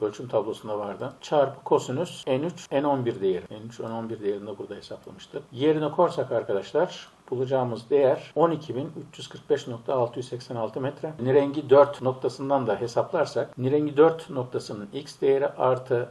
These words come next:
nirengi dört, nirengi on bir arasındaki uzunluk, e, ölçüm tablosundan aldık. Çarpı kosinüs nirengi dört, nirengi on bir açıklık açısı. Değerleri yerine koyup hesapladığımız zaman arkadaşlar on iki bin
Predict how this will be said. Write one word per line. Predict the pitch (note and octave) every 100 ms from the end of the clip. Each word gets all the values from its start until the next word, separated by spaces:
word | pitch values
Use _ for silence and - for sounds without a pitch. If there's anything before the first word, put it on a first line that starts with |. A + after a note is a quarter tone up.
| -
nirengi | B2 C3+ C#3 C3
dört, | C3+ C3+
nirengi | B2+ B2 B2+
on | C#3 C3 C3
bir |
arasındaki | A#2+ A2+ A2 A#2 A2 B2
uzunluk, | B2+ B2 A2+ B2+ - A#2+ A#2 -
e, |
ölçüm | A2+ - C3
tablosundan | B2 G#2+ G2+ - G#2+ G2 G2 G2+
aldık. | G2 F#2+ - -
Çarpı | - D3+ A2+ - E3+ F#3
kosinüs | - D#3 - C3 E3+ - -
nirengi | C3+ C3 B2+ A#2
dört, | C#3+ C#3+
nirengi | C3 B2 A#2
on | A#2+ B2
bir | A#2 - -
açıklık | G#2+ - - -
açısı. | G#2+ - - D#3 - -
Değerleri | D3+ D3+ D3 C#3 C3+
yerine | C3 B2+ B2+ A#2+
koyup | C3+ B2 A2+ B2
hesapladığımız | A#2+ C3 - B2 C3 C#3
zaman | A#2 G2+
arkadaşlar | G2+ G2+ - G2 - C#3+ D3 -
on | D#3 D#3
iki | B2+ A#2+
bin | A#2+